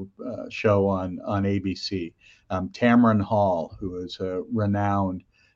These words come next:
uh, daytime host and variety host. Um, just in, in,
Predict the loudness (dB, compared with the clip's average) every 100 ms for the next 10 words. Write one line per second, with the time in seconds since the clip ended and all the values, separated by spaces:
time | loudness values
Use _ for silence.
0 | -8 -6 -2 0 0 -2 -2 -4 -6 -10
1 | -6 -6 -6 -12 -20 -20 -12 -8 -8 -8
2 | -4 -2 0 -2 -4 -6 -6 -8 -10 _
3 | _ _ _ -2 0 2 0 -2 -4 0
4 | 2 2 2 2 0